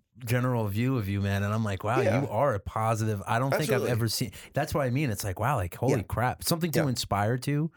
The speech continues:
Speaker 2: Yeah.
Speaker 1: Like, and I genuinely mean that as person to person. It's like,
Speaker 2: Mm-hmm.
Speaker 1: I've been around you enough. We've had personal and business conversations. It's like, no, like, you're the same
Speaker 2: Yeah.
Speaker 1: across,
Speaker 2: Yeah.
Speaker 1: across
Speaker 2: And
Speaker 1: the
Speaker 2: that,
Speaker 1: board.
Speaker 2: it's, it's a gift that my mom put in me. Any, anything that bad ever happens to me,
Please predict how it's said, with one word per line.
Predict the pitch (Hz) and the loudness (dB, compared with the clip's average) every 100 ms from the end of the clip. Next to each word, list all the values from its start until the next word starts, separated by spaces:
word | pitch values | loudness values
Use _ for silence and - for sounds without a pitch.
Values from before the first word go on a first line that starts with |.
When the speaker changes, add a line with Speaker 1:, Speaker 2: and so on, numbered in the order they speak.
| - | -8
Speaker 2:
Yeah. | - - | -8 -2
Speaker 1:
Like, | 117 | -2
and | 117 | 0
I | |
genuinely | 110 120 139 131 | 0 0 2 2
mean | 120 101 | 2 2
that | 90 | 0
as | 90 | 0
person | - 101 107 | 0 0 -2
to | 95 | 0
person. | 98 98 120 120 | 0 0 0 0
It's | 104 | -2
like, | 98 90 - _ | -2 -2 -6 _
Speaker 2:
Mm-hmm. | 135 151 147 - | -2 -2 -4 -6
Speaker 1:
I've | 113 | -2
been | 147 | 0
around | 143 147 | 0 0
you | 147 | 0
enough. | 131 107 98 - - | 0 0 -2 -4 -2
We've | 107 | 0
had | 104 110 | 0 0
personal | - 117 - 117 | 0 -2 0 0
and | 104 104 | 2 2
business | 101 98 | 2 0
conversations. | 92 107 107 101 107 101 95 | 0 0 0 0 0 0 -2
It's | 87 | -2
like, | 87 87 | -2 0
no, | 117 | 0
like, | 101 82 | 0 0
you're | 107 | 0
the | 120 | 0
same | - 95 101 95 90 - _ _ _ _ _ _ _ _ | 0 2 2 2 0 -4 _ _ _ _ _ _ _ _
Speaker 2:
Yeah. | - 101 - _ - | -4 -4 -8 _ -6
Speaker 1:
across, | - 113 98 - | 2 2 2 0
Speaker 2:
Yeah. | - - | -6 -8
Speaker 1:
across | - 92 90 | -4 -2 0
Speaker 2:
And | 165 | 0
Speaker 1:
the | |
Speaker 2:
that, | 101 | 2
Speaker 1:
board. | 123 190 | 2 0
Speaker 2:
it's, | - | -2
it's | 175 180 | -2 -2
a | |
gift | 131 196 226 | 0 -2 -2
that | 220 | -2
my | 156 | 0
mom | 139 131 131 | 0 0 0
put | 127 | 0
in | 117 101 | 0 -2
me. | 58 | -4
Any, | - 135 110 175 208 196 _ _ - | -2 0 0 0 -2 -6 _ _ -4
anything | 196 254 254 247 | -2 -2 -2 -4
that | 156 | 0
bad | 160 156 | 0 0
ever | 147 | 0
happens | 127 135 143 127 | 0 0 -2 -4
to | |
me, | 135 139 | -2 -2